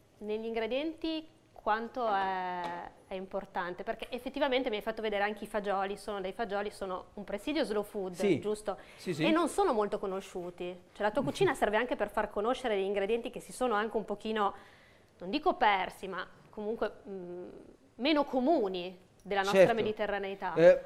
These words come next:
Speaker 2: sai quante volte mi è capitato di servire il fagiolo con saruciaru
Speaker 1: Mhm.
Speaker 2: a, eh, appunto a, eh, persone siciliane e mi dicono: "Ma, oh, ma questo fagiolo buonissimo, dove lo posso comprare? Dove viene fatto?"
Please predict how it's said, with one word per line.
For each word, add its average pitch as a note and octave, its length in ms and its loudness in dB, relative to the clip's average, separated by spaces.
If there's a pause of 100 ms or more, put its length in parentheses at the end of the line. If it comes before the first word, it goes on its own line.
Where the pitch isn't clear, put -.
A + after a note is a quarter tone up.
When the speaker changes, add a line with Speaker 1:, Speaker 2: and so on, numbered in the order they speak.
(140)
Speaker 2:
sai A#3+ 380 6
quante D#3 320 2
volte F3 280 4
mi C#3+ 120 -2
è - 20 -8
capitato D#3 400 6
di C#3 80 2
servire C#3 720 2
il C#3 180 -2
fagiolo E3+ 540 4
con D3+ 140 0
saruciaru C#3 840 2
Speaker 1:
Mhm. A#3+ 360 -4
Speaker 2:
a, D#3+ 400 8
eh, C3 680 0
appunto C3+ 360 -2
a, B2 300 -4
eh, B2 440 -6 (460)
persone D#3+ 420 0
siciliane D3 640 4 (320)
e - 80 -10
mi F#3 60 0
dicono: E3 280 0
"Ma, C#3+ 80 -4
oh, C4+ 160 4
ma C#3 80 2
questo C#3 240 -4
fagiolo D3 500 6 (260)
buonissimo, D#3+ 680 2
dove A#3 180 10
lo B3 80 12
posso B3 300 2
comprare? A3+ 480 4
Dove F3 160 2
viene G#3+ 220 2
fatto?" G#3+ 500 4